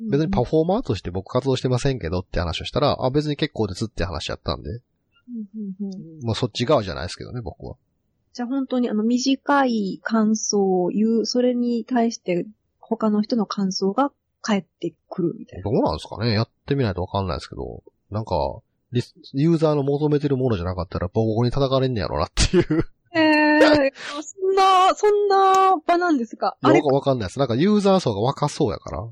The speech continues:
Speaker 1: あー。
Speaker 2: まあ、そういう経緯があったから、まあ、ちょっと、近日中にやらんとちょっと申し訳が立たないのかなって思ってるんですけど。
Speaker 1: すぐやりましょう。
Speaker 2: はい。そんな感じでね。え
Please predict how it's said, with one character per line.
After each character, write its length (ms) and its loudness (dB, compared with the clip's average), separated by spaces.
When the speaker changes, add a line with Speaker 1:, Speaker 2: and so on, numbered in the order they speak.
Speaker 1:
あ 1000 -2
ー。 40 -8
Speaker 2:
ま 240 -2
あ、 20 -8
そ 180 -2
う 40 0
い 80 -2
う 60 -8
経 180 -2
緯 60 -6
が 120 -4
あ 20 -4
っ 100 -6
た 120 -8
か 100 -6
ら、 80 -4
ま 120 -4
あ、 20 -8
ち 80 -10
ょ 40 -4
っ 60 -20
と、 300 -8
近 180 -4
日 240 -12
中 180 -4
に 80 -4
や 80 0
ら 140 0
ん 80 -10
と 120 -6
ち 100 -12
ょ 0 -
っ 20 -20
と 80 -8
申 200 -2
し 60 -2
訳 220 -4
が 100 -6
立 120 -6
た 120 -6
な 120 -4
い 60 -12
の 100 -10
か 160 -10
な 80 -8
っ 60 -20
て 80 -8
思 120 -8
っ 20 -20
て 140 -10
る 80 -8
ん 60 -14
で 40 -16
す 100 -16
け 80 -14
ど。 140 -14
Speaker 1:
す 220 -6
ぐ 100 0
や 100 0
り 100 -6
ま 160 -2
し 120 -8
ょ 40 -6
う。 40 -20
Speaker 2:
は 200 -8
い。 160 -14
そ 140 -6
ん 40 0
な 60 -2
感 160 -2
じ 60 -8
で 140 -4
ね。 200 -4
え 520 -4